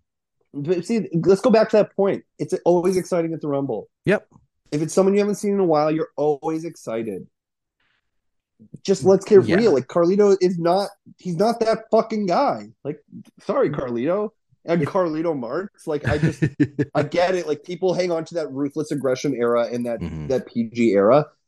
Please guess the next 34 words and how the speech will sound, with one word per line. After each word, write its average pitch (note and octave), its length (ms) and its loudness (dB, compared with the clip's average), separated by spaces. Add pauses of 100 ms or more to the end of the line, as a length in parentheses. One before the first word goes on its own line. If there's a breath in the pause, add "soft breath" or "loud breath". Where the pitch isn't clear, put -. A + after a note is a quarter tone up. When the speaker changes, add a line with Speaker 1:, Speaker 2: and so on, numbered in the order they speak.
(160)
Speaker 1:
I D#3 140 4
think A#3+ 120 0
that's A3+ 120 2
arguably G3+ 260 0
one G3+ 80 -2
of G3+ 60 -4
the G3 120 2
worst E3 300 -6
eras E3+ 240 -4
in D3 40 -14
wrestling. D3 380 -10 (800 soft breath)
That - 100 4
had E3 80 2
Speaker 2:
Uh, G#2+ 140 2
Speaker 1:
great D3+ 280 0
stars, D#3 380 -2
but D3+ 140 -6
some D#3+ 160 -4
of, D3+ 140 -6 (300)
some D#3 220 -2
of D#3 100 -2
the D3+ 60 -2
worst C#3 420 2
stuff C3 260 -2 (160)
to - 80 -16
be C3+ 100 -2
done B2+ 180 -2
in A#2 100 -6
wrestling. G#2+ 380 -8 (400)
Speaker 2:
I, G2 160 -2
I F2+ 340 0
completely A2 480 -4
agree. F#2+ 520 -6 (340)
Uh, F2 320 0